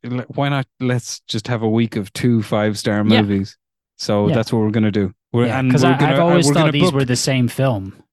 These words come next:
Speaker 1: We're gonna book two. No, they're not. That's the
Speaker 2: I know,
Speaker 1: 'cause
Speaker 2: I,
Speaker 1: you,
Speaker 2: I,
Speaker 1: you've
Speaker 2: I
Speaker 1: never
Speaker 2: get
Speaker 1: seen
Speaker 2: one is a lot
Speaker 1: Broadcast News, have
Speaker 2: funnier.
Speaker 1: you?
Speaker 2: Yeah, yeah, I've seen Network, but I haven't seen
Speaker 1: They,
Speaker 2: Broadcast
Speaker 1: but
Speaker 2: News.
Speaker 1: they're both,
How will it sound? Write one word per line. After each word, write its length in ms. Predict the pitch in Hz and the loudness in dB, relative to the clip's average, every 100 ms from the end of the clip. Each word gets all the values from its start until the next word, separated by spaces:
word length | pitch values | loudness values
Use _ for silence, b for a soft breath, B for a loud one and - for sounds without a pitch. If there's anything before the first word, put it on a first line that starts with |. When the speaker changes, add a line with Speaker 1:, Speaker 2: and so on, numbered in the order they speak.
| _ _ - - | _ _ -16 -4
Speaker 1:
We're 120 | 143 | -2
gonna 180 | 139 143 | 0 0
book 340 | 123 135 - - _ - | 0 -2 -4 -18 _ -4
two. 140 | - - | -4 2
No, 280 | 147 139 131 | 2 2 2
they're 140 | 120 | 2
not. 420 | 123 135 147 123 | 2 4 2 0
That's 180 | - 113 | -4 -6
the 120 | - 113 | -6 -4
Speaker 2:
I 160 | 82 143 | -4 -2
know, 100 | 147 139 | 0 2
Speaker 1:
'cause 100 | 123 - | 4 4
Speaker 2:
I, 60 | |
Speaker 1:
you, 60 | 214 | 4
Speaker 2:
I, 140 | 202 | 4
Speaker 1:
you've 140 | 165 185 | 2 4
Speaker 2:
I 20 | |
Speaker 1:
never 180 | 208 185 | 2 2
Speaker 2:
get 80 | 139 | 2
Speaker 1:
seen 60 | 208 | 2
Speaker 2:
one 100 | 180 | 4
is 20 | |
a 100 | 147 | 2
lot 60 | 131 | 2
Speaker 1:
Broadcast 240 | 127 120 | 0 2
News, 180 | 131 120 | 0 2
have 140 | 117 | 0
Speaker 2:
funnier. 160 | - 107 | 0 0
Speaker 1:
you? 60 | 139 | 0
Speaker 2:
Yeah, 160 | 123 107 | -2 -4
yeah, 180 | 104 | -4
I've 80 | 107 | -4
seen 180 | - 160 | 0 4
Network, 460 | 135 120 107 98 - | 2 0 -6 -8 -6
but 80 | |
I 40 | 117 | -6
haven't 160 | 110 | -4
seen 160 | 107 104 | -6 -6
Speaker 1:
They, 40 | |
Speaker 2:
Broadcast 380 | 101 101 165 143 | -6 -2 -2 0
Speaker 1:
but 80 | 156 | 0
Speaker 2:
News. 60 | 113 | 0
Speaker 1:
they're 120 | 147 | -2
both, 680 | 131 170 165 143 127 - | 0 0 2 2 -2 -8